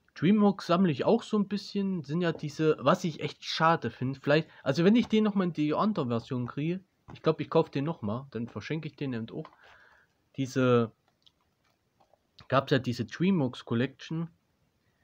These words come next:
mit dieser Nummerierung, Trolls. Das ist fast so wie die, äh, Disney Collection gab's ja auch mit Pappschuber und alles. Hier gibt's keinen.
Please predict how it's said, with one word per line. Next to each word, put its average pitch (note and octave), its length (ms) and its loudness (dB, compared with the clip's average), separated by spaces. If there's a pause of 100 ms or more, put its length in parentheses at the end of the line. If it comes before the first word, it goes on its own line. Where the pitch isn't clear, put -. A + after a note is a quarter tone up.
(160)
mit B2+ 160 -4
dieser B2+ 220 -2
Nummerierung, E3 960 0
Trolls. E3 380 2
Das B2+ 140 -4
ist E3+ 120 -8
fast F#3+ 280 -2
so E3+ 120 -6
wie E3 80 -2
die, D#3 500 -4 (1160)
äh, C#3 440 6
Disney D#3+ 380 0
Collection B2+ 500 -2
gab's C3+ 260 -2
ja C3 100 0
auch D3+ 140 2
mit A#2 180 -4
Pappschuber C3 460 -4
und A2 120 -4
alles. B2+ 200 -4
Hier C3+ 160 -6
gibt's - 300 -12
keinen. E3 420 -4